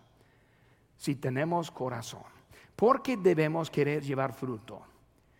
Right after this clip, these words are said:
Por el corazón. Alguien se preocupó por mí como un niño una vez. Me ganó para Cristo.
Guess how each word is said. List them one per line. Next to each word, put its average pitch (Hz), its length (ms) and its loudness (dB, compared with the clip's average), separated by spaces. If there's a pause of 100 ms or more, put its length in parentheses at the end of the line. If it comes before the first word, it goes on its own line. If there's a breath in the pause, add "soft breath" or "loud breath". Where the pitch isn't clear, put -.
(140)
Por 120 160 -2
el 110 80 -6
corazón. 104 440 -10 (1900 soft breath)
Alguien 196 560 4
se 135 180 2
preocupó 139 560 -2
por 147 180 -2
mí 123 320 -6 (1120)
como 127 200 -4
un 147 100 -2
niño 123 260 -4
una 117 160 -2
vez. - 500 -6 (920 soft breath)
Me 127 120 -2
ganó 107 220 -6
para 107 240 -10
Cristo. - 400 -12